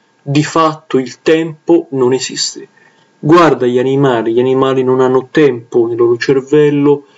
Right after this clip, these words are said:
seguono i ritmi della natura, seguono i bioritmi,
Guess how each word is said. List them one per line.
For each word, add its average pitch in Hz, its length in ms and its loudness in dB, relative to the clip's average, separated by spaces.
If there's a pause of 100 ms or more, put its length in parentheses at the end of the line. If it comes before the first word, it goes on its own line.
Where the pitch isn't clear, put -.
(320)
seguono 170 720 4
i 170 100 0
ritmi 127 640 -2 (180)
della 131 360 2
natura, 170 600 0 (300)
seguono 160 600 4
i 165 120 -2
bioritmi, 175 920 0